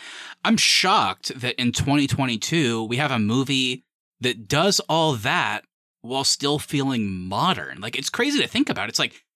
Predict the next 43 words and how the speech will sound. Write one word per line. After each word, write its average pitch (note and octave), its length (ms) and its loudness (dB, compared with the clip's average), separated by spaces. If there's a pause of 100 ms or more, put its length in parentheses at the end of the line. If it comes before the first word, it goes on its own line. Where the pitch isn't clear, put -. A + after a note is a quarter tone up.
(100)
in C#3+ 280 0
thirty G3+ 480 -2
plus - 320 0
years G3 300 -2
from G#2+ 140 -2
now, G2+ 180 -2
I C3+ 160 0 (160)
genuinely G3 640 2
think E3 240 -2
people C3+ 180 -4
are - 20 -2
gonna A#2+ 120 0
be A#2+ 60 0
watching G#2+ 440 -2
Top - 320 -4
Gun A#2+ 340 0
Maverick, B2+ 440 0
not A2+ 220 -2
the D4 120 2
original, F3 560 0 (320)
the C3 140 0
sequel, F#2+ 880 0 (320)
and D3 180 2
they're F#3+ 120 2
gonna G3 160 0
have F3+ 320 -2
those C3+ 220 2
same D3+ 580 2
kind D3 420 0
of B2+ 100 -2
feelings. D3 640 -4
Like, A2+ 180 -10 (240)
it's D3+ 220 -2
like, C#3 220 -2 (640)
the C3 100 -4
fact C#4+ 160 0
that A#3+ 80 -2
we're C#3+ 80 0
comparing E3 520 0
that G2+ 140 -2
is F#2+ 120 -6
crazy, F#3+ 520 -2
but A2 260 -6